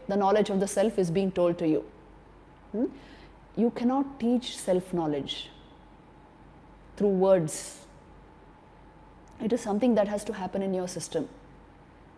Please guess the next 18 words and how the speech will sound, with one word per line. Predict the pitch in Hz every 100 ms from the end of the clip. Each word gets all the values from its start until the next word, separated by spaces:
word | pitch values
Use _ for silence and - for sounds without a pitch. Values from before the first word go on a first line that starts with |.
| - - - - - - - - 196
You | 247
can | 254 240 233 - - - - - - - - -
catch | - 233 262
it | 269 254 - - - - - - - - - - - - - - -
through | 220 226 -
a | 190
powerful | 190 - 202 233 226 - 226 226 214 -
guru, | 170 208 220 165 - - -
through | 180
a |
powerful | 180 202 214 214 208
teacher, | - 202 - 185 117 - - - - - - - - - -
and | 220 233 240 202 170 - - - - - -
it | 202
can | 226 208
be | 240
transmitted. | 233 196 196 220 240 233 185 147 160
The, | 185 175 165